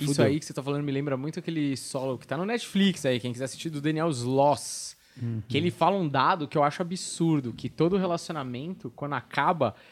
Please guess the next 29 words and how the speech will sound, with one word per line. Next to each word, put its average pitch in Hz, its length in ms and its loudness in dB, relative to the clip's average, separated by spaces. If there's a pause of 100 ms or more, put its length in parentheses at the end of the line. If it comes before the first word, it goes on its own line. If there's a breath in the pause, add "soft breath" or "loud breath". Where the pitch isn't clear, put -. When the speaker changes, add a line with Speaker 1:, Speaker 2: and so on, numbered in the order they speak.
(260 loud breath)
Speaker 1:
pelo 160 180 6
menos 208 200 4
metade 208 640 4
daquele 190 320 0
tempo 156 380 -4
do 139 60 -2
relacionamento, 135 340 -6
então, 143 80 -2
tipo, - 200 -12
um 127 80 -4
namoro 143 300 4
de 139 80 -4
quatro 160 460 0
anos, 143 380 -2
pelo 156 200 4
menos 185 200 4
nos 170 160 2
últimos 180 360 -4
dois 156 320 0
anos, 165 300 -2
uma 180 260 -4
das 180 160 -2
duas 151 160 -4
pessoas 143 380 -10
tava 147 160 2
pensando 139 320 -4
em - 40 -10
terminar. 117 380 -4 (140)
Speaker 3:
Uhum. 113 420 -2